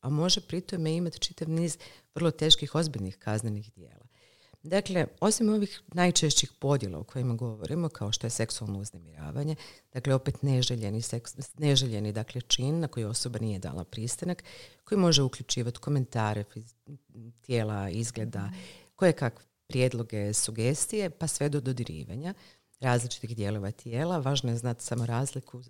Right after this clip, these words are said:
Speaker 1: e, kod seksualnog uznemiravanja, to nisu dodiri intimnih dijelova tijela. Znači, to je tapšanje po ramenima, po
Speaker 2: Mhm.
Speaker 1: bedrima, ali ne uključuje intimne dijelove tijela. Sljedeća je nekakva grupa,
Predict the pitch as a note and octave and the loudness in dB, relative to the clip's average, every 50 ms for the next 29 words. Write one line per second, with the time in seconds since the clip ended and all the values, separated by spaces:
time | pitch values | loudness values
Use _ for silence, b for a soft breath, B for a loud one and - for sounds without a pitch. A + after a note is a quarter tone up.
0 | _ C3+ C#3 C#3 C3 - A#2+ - - B2 A#2 - - A#2+ A#2 A2+ A#2 A2+ A2+ A2 | _ -6 -4 -4 -2 -2 -2 -2 0 0 0 0 0 0 0 0 0 0 0 0
1 | A2 A2+ A#2 A#2+ B2+ C3 C3+ B2+ A2+ A2 B B B B B B - - C3+ C#3 | 0 0 0 0 0 0 2 2 0 0 B B B B B B -2 2 4 4
2 | C3 - C3+ A#2+ B2 A#2+ A#2 A#2 A#2+ A2+ - - - D#3 D3 B2+ - - F2 E2+ | 4 4 2 2 2 0 2 0 -2 -4 -6 -6 -2 0 0 0 0 -2 -6 -6
3 | F2 G2 G2+ - - - - - F#2+ - - _ F2 D2+ F2 F#2 G#2 b b b | -8 -8 -12 -14 -20 -20 -20 -20 -20 -20 -20 _ -20 -20 -20 -20 -20 b b b
4 | b b b _ A3 - - - - E3 D3+ - - A#2+ A#2 - - - A#2+ B2 | b b b _ 2 4 4 6 6 4 4 6 4 4 6 8 6 6 6 4
5 | A#2 - - B2 A#2+ A2+ A#2 A#2 G#2+ G#2 G#2 F#2+ F#2 F2 F2 F2 F#2 F3+ - - | 0 -2 -2 -2 0 2 2 2 2 2 0 0 -2 -2 -4 -6 -6 -8 -8 -4
6 | - G#2 G2 F#2 A2 C3 D#3+ F3 F3 - - - B2+ B2 A#2 A#2+ A#2+ A#2 A#2 - | -4 -2 -2 -2 -2 -2 -2 -2 -2 -2 -2 -2 -2 -2 0 0 -2 -2 -4 -4
7 | - C#3 A#2+ - - - - E2 D2 - - - - - F#2 - E2 D2+ - A#1+ | -2 -2 0 0 0 -2 -2 -6 -12 -12 -14 -18 -18 -20 -20 -20 -16 -14 -14 -12
8 | G1+ - - - - - - - - _ _ B B B B B B B B B | -12 -14 -14 -16 -18 -20 -20 -20 -20 _ _ B B B B B B B B B
9 | B B B B B B B - - A#3 C#4 C#4 - - B3 A#3+ B3+ B3 C4 B3 | B B B B B B B 4 6 6 6 6 6 4 4 4 4 2 0 0
10 | - G3 D3 C3+ B2+ - D3+ D3 F3 A#3 A#3 - - G#2 F#2 E2+ F#2+ F#2+ | 0 -2 -2 -4 0 2 4 4 6 4 2 0 -2 -2 0 0 -2 -2